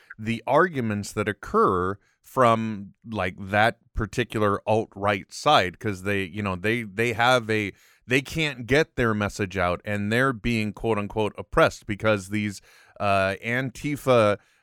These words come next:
uh, organizers will come out to, uh, to, uh, disrupt their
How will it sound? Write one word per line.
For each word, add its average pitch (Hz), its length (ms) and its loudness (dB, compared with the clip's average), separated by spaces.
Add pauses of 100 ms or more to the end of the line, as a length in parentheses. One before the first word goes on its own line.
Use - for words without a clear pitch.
(100)
uh, 110 140 0
organizers 117 840 0
will 104 160 -4
come 135 340 2
out 107 360 2
to, 107 340 0
uh, 101 220 2 (100)
to, 101 380 -8 (120)
uh, 107 120 -12 (100)
disrupt 110 720 -2
their 113 340 0